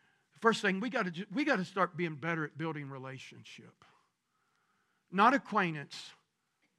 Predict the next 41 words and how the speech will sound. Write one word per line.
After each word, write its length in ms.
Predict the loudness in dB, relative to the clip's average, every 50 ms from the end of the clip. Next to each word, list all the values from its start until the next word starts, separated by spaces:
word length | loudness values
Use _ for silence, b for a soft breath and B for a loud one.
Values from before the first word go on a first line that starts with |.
| _ -2
relationship. 840 | -2 0 2 2 2 0 -2 -8 -14 -16 -18 -18 -18 -20 -20 -20 _ _ _ _ _ _ _ _ _ _ _ _ _ _ _ _ _ _ _ _ _ _ _ _ _ _
I 140 | 8 8 8
can 180 | 8 4 -2 -2
say 280 | 2 4 4 4 4
I 80 | 2 0
know 240 | -2 -2 -2 -2 -2
you, 180 | -2 -8 -10
and 100 | -10 -10
that's 200 | -10 -10 -8 -10
it. 100 | -14 -10 _ 0
"Hey, 180 | 2 2 2 0
I'm 140 | -4 -6 -2
glad 220 | 2 2 2 2
to 60 | 0 -6
see 220 | -10 -8 -8 -8
you 120 | -6 -6
today." 380 | -6 -6 -6 -6 -8 -10 -10 -12 -16 _ _ _ _ _ _ _ _ _ _ _ _ _ _ _ _ _ _ _ _ _ _ _ _ _
That 160 | 0 0 2
really 260 | 4 4 4 4 4
doesn't 240 | 0 -2 -4 -4 -4
mean 160 | -6 -8 -6
anything. 220 | -6 -6 -6 -6 -2
That's 200 | -2 -2 -2 -2
just 200 | -8 -14 -12 -12
an 100 | -14 -14
acquaintance. 680 | -14 -14 -12 -10 -10 -10 -10 -12 -14 -18 -20 -20 -20 -20 _ _ _ _ _ _ _ _ _ _ _ _ -10
"I'm 100 | -8 0
glad 280 | 4 6 6 6 4
to 80 | 2 -4
see 280 | -4 -4 -2 0 0
you." 260 | 0 -2 -4 -6 -8 -10 -16 _ _ _ _ _ _
Shake 320 | -6 2 4 4 4 4 2
their 140 | 0 0
hand 400 | 0 0 0 0 0 -2 -2 -4 b b b b b b b
and 160 | -2 -2 0
go 140 | 0 -2 -2
away. 460 | -2 -4 -8 -10 -10 -12 -12 -14 -18 _ _ _ _ _ _ _ _ _ _ _ _ _ _
But 140 | 4 6 8
I 100 | 8 6
gotta 260 | 6 4 2 2 2
build 320 | -2 -2 -2 -2 -2 -4